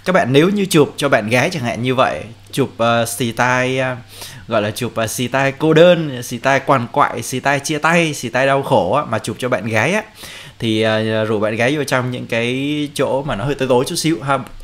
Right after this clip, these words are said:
cái bối cảnh hơi tối tối chút xíu, anh thiếu sáng một chút ha. Rồi.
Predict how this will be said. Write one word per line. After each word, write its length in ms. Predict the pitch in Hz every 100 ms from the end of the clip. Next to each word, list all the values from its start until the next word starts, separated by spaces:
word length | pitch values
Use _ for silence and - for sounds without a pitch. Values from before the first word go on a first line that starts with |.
| - -
cái 100 | 143
bối 140 | 139 151
cảnh 160 | 101 95
hơi 100 | 120
tối 160 | 117 120
tối 140 | 117 120
chút 60 |
xíu, 300 | 143 120 139 - -
anh 140 | 113 -
thiếu 180 | 131 156
sáng 300 | 143 117 160
một 60 |
chút 180 | 120 165 170
ha. 180 | 143 139 - - - - - -
Rồi. 200 | 135